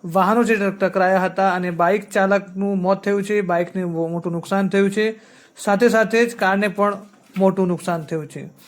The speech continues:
ખાસ કરીને બાઇક ચાલક છે તે કોણ છે તે હાલ જાણી શકાયું નથી. પોલીસે બાઇક ચાલકની ઓળખ માટેના ચક્રો ગતિમાન કર્યા છે. બાઇક ચાલકના માથા ઉપર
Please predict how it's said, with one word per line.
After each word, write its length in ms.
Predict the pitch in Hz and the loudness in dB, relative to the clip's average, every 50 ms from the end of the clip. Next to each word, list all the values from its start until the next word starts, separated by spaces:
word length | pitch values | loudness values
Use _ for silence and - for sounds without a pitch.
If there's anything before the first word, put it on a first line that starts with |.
| - - - - - - - - | -20 -20 -20 -20 -20 -20 -12 -4
ખાસ 240 | - 190 226 226 233 - | 0 0 0 0 0 0
કરીને 300 | 233 226 226 233 247 247 | 0 0 2 2 2 0
બાઇક 360 | 226 190 190 180 202 208 202 | 2 2 2 2 2 2 0
ચાલક 340 | - 214 202 202 208 214 214 | 0 2 2 4 4 2 0
છે 200 | - - 214 208 | -2 -4 -4 -4
તે 240 | - - 214 226 214 | -4 -2 -2 -2 -2
કોણ 420 | 196 190 - - 196 196 208 214 | -4 -8 -8 -4 -2 0 0 0
છે 200 | 196 202 226 220 | 0 0 0 0
તે 140 | 196 214 220 | 0 0 0
હાલ 220 | 190 190 202 208 | 0 2 0 0
જાણી 260 | 190 180 180 180 190 185 | 0 0 0 0 0 0
શકાયું 340 | 190 196 190 196 196 196 | -2 -2 0 2 2 2
નથી. 280 | 196 196 190 208 220 220 | 2 0 0 -2 -4 -6
પોલીસે 760 | 202 208 - 185 185 196 202 196 - 208 196 175 135 - - - _ _ _ _ _ _ _ _ _ _ _ _ 180 | -6 -6 -4 -4 -2 -2 -4 -4 -2 -2 -2 -2 -2 -6 -12 -20 _ _ _ _ _ _ _ _ _ _ _ _ -2
બાઇક 440 | 165 190 190 220 240 233 233 - - | 2 2 4 4 2 0 -2 -4 -2
ચાલકની 760 | - 208 202 202 220 202 202 196 196 208 208 214 220 202 202 - _ _ _ _ _ - | 0 0 2 2 0 0 -2 -4 -4 -4 -4 -4 -6 -8 -10 -16 _ _ _ _ _ -8
ઓળખ 340 | 190 185 196 220 240 233 | -4 0 2 2 2 2
માટેના 680 | 208 208 202 196 196 196 196 190 196 202 208 202 202 - - _ _ _ _ _ _ _ | 2 0 0 -2 0 -2 -2 -2 -2 -2 -4 -4 -8 -12 -18 _ _ _ _ _ _ _
ચક્રો 240 | - 190 190 196 196 | -2 -2 0 0 0
ગતિમાન 400 | 185 190 - 190 180 180 175 170 | 0 0 0 0 -2 -2 -2 -2
કર્યા 220 | 165 170 160 156 151 | -2 -2 -2 -2 -4
છે. 280 | - 165 147 156 - _ _ _ _ _ _ _ _ | -6 -10 -12 -12 -16 _ _ _ _ _ _ _ _
બાઇક 340 | 160 156 170 180 202 226 233 | -8 -4 0 2 2 2 2
ચાલકના 380 | 233 220 220 214 190 220 220 214 | 2 2 2 2 0 -2 -2 -2
માથા 380 | 190 180 180 180 170 - 208 | -2 -2 -2 -2 0 0 0
ઉપર 360 | 208 196 202 - 208 220 214 | 0 0 -2 -2 -2 -2 -2